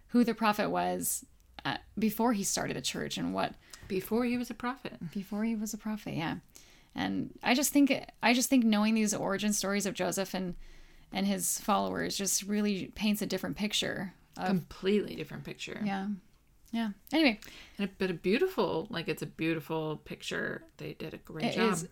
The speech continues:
Speaker 1: Okay, yeah. Ac-, actually, while you say that, I'm glad you did. So I wanted to put a plug in for Mark Elwood. He illustrated this beautiful book called The Glass Looker, and
Speaker 2: Oh,
Speaker 1: he's basing
Speaker 2: yeah.
Speaker 1: it off of that, off of this trial.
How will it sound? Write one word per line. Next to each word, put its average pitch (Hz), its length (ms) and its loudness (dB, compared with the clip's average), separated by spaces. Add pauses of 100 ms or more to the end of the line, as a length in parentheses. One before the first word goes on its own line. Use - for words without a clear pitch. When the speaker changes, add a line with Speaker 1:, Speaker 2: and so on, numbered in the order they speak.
(120)
Speaker 1:
Okay, 233 240 6
yeah. 190 320 8
Ac-, 233 240 8
actually, 233 280 4
while 226 120 8
you 233 80 6
say 226 140 0
that, 226 100 6
I'm 214 140 2
glad 208 160 2
you 208 80 0
did. 202 240 2
So 226 100 4
I 208 60 6
wanted 247 200 8
to 262 40 6
put 262 160 2
a 240 40 4
plug 214 240 4
in 254 120 8
for 220 160 2
Mark 208 420 6
Elwood. 196 440 4
He 214 460 2 (400)
illustrated 240 520 6
this 202 160 0
beautiful 233 720 4
book 214 240 4
called 202 240 0
The 190 80 0
Glass 180 400 0
Looker, - 400 -4 (240)
and 202 80 6
Speaker 2:
Oh, - 20 10
Speaker 1:
he's 214 100 8
basing 247 340 8
Speaker 2:
yeah. 233 60 8
Speaker 1:
it - 20 6
off 226 120 2
of 208 140 0
that, 202 300 2
off 196 140 2
of 190 120 -6
this 190 160 0
trial. 160 440 2